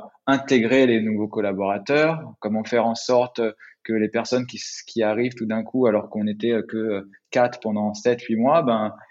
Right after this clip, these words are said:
ils, ils aient la même connaissance de ce qu'on est en train de faire, des, de notre façon de fonctionner. Donc l'intégration, très vite, ça a été un, un enjeu. Puis ensuite, quand on a commencé à,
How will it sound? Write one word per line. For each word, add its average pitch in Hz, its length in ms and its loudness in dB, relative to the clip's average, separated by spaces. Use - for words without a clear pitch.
ils, 110 420 -4
ils 104 320 -2
aient 123 80 6
la 120 140 4
même 113 400 2
connaissance 117 880 -2
de 101 240 -6
ce - 160 -12
qu'on 104 200 -8
est 98 40 -4
en 95 100 -8
train 98 180 -12
de 104 60 -14
faire, 160 560 -4
des, 101 240 -4
de 101 120 -8
notre 101 200 -8
façon 110 260 -4
de 104 80 -6
fonctionner. 123 640 -4
Donc 110 200 -6
l'intégration, 120 600 -2
très 131 260 -4
vite, 127 220 -2
ça - 100 -6
a 104 40 0
été 101 200 -4
un, 98 160 -6
un 98 180 -6
enjeu. 135 400 0
Puis 123 120 0
ensuite, 143 380 -2
quand 117 140 0
on 110 40 0
a 107 80 0
commencé 107 380 -4
à, 110 160 2